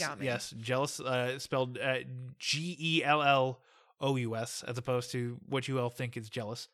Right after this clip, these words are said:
Speaker 2: Regardless, uh, so she brings Misa, like, Rem brings Misa this second Death Note, who, and she takes this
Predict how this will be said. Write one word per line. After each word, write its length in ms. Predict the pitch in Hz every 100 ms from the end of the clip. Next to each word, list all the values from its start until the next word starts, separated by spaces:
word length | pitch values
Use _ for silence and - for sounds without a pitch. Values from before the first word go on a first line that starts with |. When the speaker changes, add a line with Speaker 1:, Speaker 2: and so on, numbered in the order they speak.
| _ - - - -
Speaker 2:
Regardless, 520 | 139 151 110 113 - -
uh, 420 | 143 135 143 -
so 160 | - 160
she 140 | 196
brings 640 | 160 185 214 196 - - - - _ -
Misa, 460 | 143 190 - 170 165
like, 140 | 160 139
Rem 280 | 165 196
brings 480 | 147 156 180 185 -
Misa 680 | 139 143 160 - 151 139 123
this 360 | 139 - - - _ _ -
second 480 | - 175 175 165 131
Death 220 | 156 -
Note, 260 | 123 117 - _ - - - _ -
who, 180 | - 156 135
and 160 | 147 139
she 100 | 151
takes 260 | 170 156 -
this 380 | 143 - -